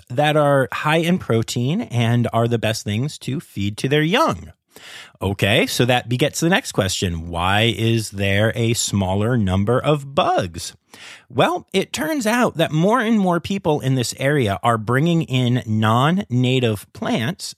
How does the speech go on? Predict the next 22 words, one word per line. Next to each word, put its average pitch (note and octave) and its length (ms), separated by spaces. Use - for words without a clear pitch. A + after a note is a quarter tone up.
to - 120
use B2 400
for - 160
their G#2+ 140
gardening A#2+ 600
and F#2+ 140
to A2+ 120
look F#3+ 360
pretty C3+ 360
and A2+ 140
to B2+ 80
be F3 260
cool G3 420
and D3 220
funky E3 540
and C3 260
unique. C#3 600
And F3 140
unfortunately, E3 1000
these D#3 420
non-native D#3 600
plants C#4+ 500